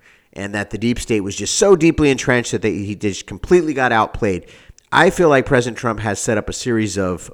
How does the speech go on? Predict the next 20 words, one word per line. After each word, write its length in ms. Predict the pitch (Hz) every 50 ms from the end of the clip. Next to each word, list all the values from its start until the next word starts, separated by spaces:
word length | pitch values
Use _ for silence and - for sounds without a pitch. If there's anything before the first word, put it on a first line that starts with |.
| -
bombs, 600 | - 104 104 104 95 82 76 - - - - - -
if 140 | - 98 -
you 100 | 101 92
will, 240 | 85 82 71 - -
not, 300 | 107 117 117 113 - -
not 240 | - 107 104 - -
physical 320 | - 127 101 101 - 95
bombs, 380 | 82 80 78 69 64 69 - -
but, 280 | - 117 104 90 - - - - - - _ _ -
uh, 220 | 98 98 87 - -
situations 840 | - - - 165 - - 160 135 127 131 131 127 - 95 85 92 -
that 180 | - 117 98 92
will 80 | 101
come 300 | - - - 151 143 127
up 240 | 120 113 85 - - - - -
and 220 | 101 107 101 101
that 140 | 104 98 71
will 180 | 95 101 101
eventually 560 | 92 101 120 143 165 160 - 160 135 117 104 78
expose 760 | 95 - - - - - - 135 131 127 135 131 131 -